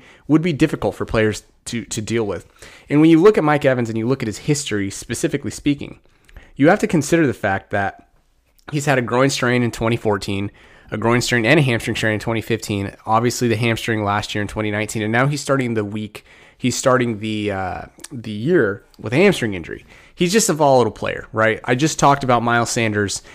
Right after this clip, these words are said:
and trying to lay out all of the potential, uh, scenarios, the, the range of outcomes for every single player.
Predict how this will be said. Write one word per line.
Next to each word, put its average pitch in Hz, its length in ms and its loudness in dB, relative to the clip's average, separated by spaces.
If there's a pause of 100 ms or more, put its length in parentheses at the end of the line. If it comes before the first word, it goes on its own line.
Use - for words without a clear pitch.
(160)
and 110 160 -2
trying 120 300 0
to 110 60 0
lay 107 320 4
out 104 320 0 (140)
all 131 640 4
of 110 100 -4
the 110 100 -4
potential, 104 1000 -4 (440)
uh, - 460 -18 (640)
scenarios, 110 720 2
the, 104 320 -6
the 101 160 -10
range 113 240 0
of 113 40 0
outcomes 98 500 -2
for 107 500 0 (260)
every 113 180 0
single 104 220 -6
player. 107 380 0